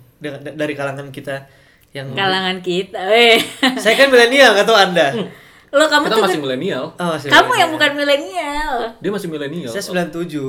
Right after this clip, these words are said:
Speaker 3: Masih milenial.
Speaker 2: Ah, masa sih?
Speaker 3: Masih,
Speaker 2: Bukan
Speaker 3: masih.
Speaker 2: milenial itu sembilan lima ya?
Speaker 3: Aduh, udah, geser
Speaker 2: Ayo,
Speaker 3: dikit.
Speaker 2: udah.
Speaker 1: Ya,
Speaker 2: Oke,
Speaker 1: boleh,
Speaker 2: oke,
Speaker 1: saya,
Speaker 2: oke,
Speaker 1: saya paling
Speaker 2: oke.
Speaker 1: muda pokoknya, nggak
Speaker 2: Oke.
Speaker 1: apa-apa.
Speaker 3: Tanggung lah, tanggung.
Speaker 1: Heeh.
Speaker 2: Oke.
Speaker 3: Dan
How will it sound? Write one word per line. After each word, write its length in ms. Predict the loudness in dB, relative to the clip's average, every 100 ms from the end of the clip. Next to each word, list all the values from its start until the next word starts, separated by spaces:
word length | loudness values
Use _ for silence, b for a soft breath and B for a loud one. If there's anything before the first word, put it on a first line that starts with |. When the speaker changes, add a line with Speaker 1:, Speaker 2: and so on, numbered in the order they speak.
| -10
Speaker 3:
Masih 240 | -14 -14
milenial. 480 | -12 -10 -10 -10 -10
Speaker 2:
Ah, 80 | -10
masa 320 | -12 -12 -14
sih? 180 | -16 -16
Speaker 3:
Masih, 220 | -18 -16 -12
Speaker 2:
Bukan 180 | -10 -10
Speaker 3:
masih. 140 | -8
Speaker 2:
milenial 280 | -8 -8 -8
itu 100 | -12
sembilan 240 | -12 -12 -12
lima 300 | -12 -10 -10
ya? 180 | -12 -14
Speaker 3:
Aduh, 200 | -12 -10
udah, 200 | -6 -6 -6 -12
geser 240 | -10 -4
Speaker 2:
Ayo, 80 | -2
Speaker 3:
dikit. 100 | 0
Speaker 2:
udah. 120 | 4
Speaker 1:
Ya, 100 | 6
Speaker 2:
Oke, 80 | 8
Speaker 1:
boleh, 160 | 8
Speaker 2:
oke, 80 | 8
Speaker 1:
saya, 140 | 10 8
Speaker 2:
oke, 120 | 8
Speaker 1:
saya 140 | 8 8
paling 160 | 8 6
Speaker 2:
oke. 120 | 4
Speaker 1:
muda 140 | 6 4
pokoknya, 280 | 4 4 4
nggak 80 | 2
Speaker 2:
Oke. 120 | 0
Speaker 1:
apa-apa. 120 | 0 -4 -4
Speaker 3:
Tanggung 380 | -8 -6 -2 -2
lah, 120 | -2
tanggung. 260 | -4 -4 -4
Speaker 1:
Heeh. 240 | -2 -4 -4 -6
Speaker 2:
Oke. 180 | -8 -10 _ _ _
Speaker 3:
Dan 200 | -2